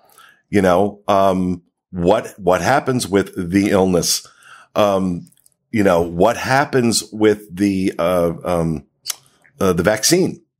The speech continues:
And, you know, how is the vaccine rolled out and how many people take it? And, you know, when do we reach that herd immunity point? Um, you know, all these things way beyond their control, all of which have a direct impact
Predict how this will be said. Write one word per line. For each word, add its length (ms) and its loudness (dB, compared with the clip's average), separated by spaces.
And, 640 0
you 80 -2
know, 160 2
how 280 0
is 120 0
the 80 -4
vaccine 400 0
rolled 260 0
out 240 2
and 100 -10
how 140 -2
many 140 0
people 260 -4
take 300 0
it? 200 -2
And, 280 -8
you 120 -2
know, 100 4
when 260 2
do 80 2
we 140 2
reach 340 0
that 220 2
herd 240 4
immunity 440 2
point? 460 0
Um, 560 0
you 140 -2
know, 200 2
all 260 2
these 240 -2
things 220 -2
way 320 0
beyond 380 2
their 80 0
control, 640 0
all 300 4
of 140 -6
which 300 -8
have 140 -8
a 40 -8
direct 600 -2
impact 680 -4